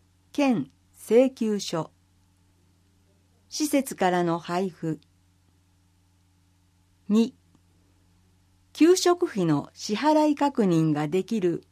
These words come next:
領収書、園の設定した給食費額がわかる資料。三、申請者、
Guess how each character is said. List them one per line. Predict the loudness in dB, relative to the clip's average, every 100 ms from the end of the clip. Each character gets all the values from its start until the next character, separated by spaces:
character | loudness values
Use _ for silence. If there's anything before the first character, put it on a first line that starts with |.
| -10
領 | 0 2 2
収 | -2 -2 -2
書、 | -2 -2 -2 -4 _ _ _ _ _ _ _ _
園 | 4 6 6
の | 2
設 | 0 -2 -2
定 | -2 0 -2
し | -6
た | -4 -4 -6 _ _ _ -2
給 | 2 2
食 | 0 -2 0
費 | 2 2
額 | 2 -2
が | -6 -4
わ | -4 -4
か | -4
る | -4 -6
資 | -8 -6
料。 | -4 -6 -12 -20 _ _ _ _ _ _ _ _ _ _ _ _ _ _ _ _ _ _ _ -8
三、 | 0 2 4 0 _ _ _ _ _ _ _ _ _ _ _ -8
申 | 4 8 6
請 | 4 0 0
者、 | -2 -4 -6